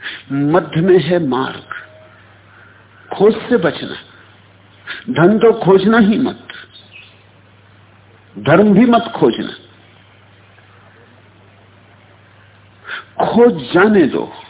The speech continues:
क्योंकि खोज तनाव पैदा करती।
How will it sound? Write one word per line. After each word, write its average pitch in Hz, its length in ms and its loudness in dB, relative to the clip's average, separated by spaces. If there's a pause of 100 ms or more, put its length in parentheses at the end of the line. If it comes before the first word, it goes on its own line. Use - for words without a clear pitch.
(2000)
क्योंकि 208 240 0
खोज 196 440 0 (100)
तनाव 185 300 4
पैदा 135 280 0
करती। - 520 -16